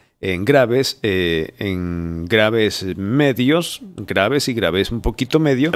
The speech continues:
con el Selectronic Laser. Vemos también aquí otra frecuencia que no está siendo utilizada por tal motivo. Vamos a hacer lo siguiente también, porque estas frecuencias, cuando ustedes ven por aquí las líneas, van a notar de que no están causando ningún,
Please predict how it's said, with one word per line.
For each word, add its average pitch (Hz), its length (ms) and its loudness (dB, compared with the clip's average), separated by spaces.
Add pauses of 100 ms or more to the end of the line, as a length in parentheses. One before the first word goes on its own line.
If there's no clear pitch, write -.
(460)
con 143 520 4
el 123 220 2
Selectronic 139 840 2
Laser. 104 380 0 (480)
Vemos 180 260 2
también 143 340 0
aquí 117 260 -2
otra 107 180 0
frecuencia 113 560 0
que 123 140 2
no 82 140 -2
está 90 260 -2
siendo 107 280 0
utilizada 120 640 0
por 113 140 -2
tal 90 160 -2
motivo. 123 560 0 (420)
Vamos 131 300 0
a 113 60 -2
hacer 107 200 0
lo 101 120 2
siguiente 78 480 -2
también, 80 420 -4
porque 139 380 0
estas 139 260 -2
frecuencias, 117 560 0
cuando 92 220 -2
ustedes 87 320 -6
ven 90 160 -4
por 98 160 -4
aquí 117 340 -4 (340)
las 92 220 -6
líneas, 113 460 0
van 87 160 -4
a 87 40 -2
notar 90 360 -2
de 120 240 0 (280)
que 92 120 -6
no 95 420 -2
están 98 380 -6
causando 92 580 -2
ningún, 87 720 -4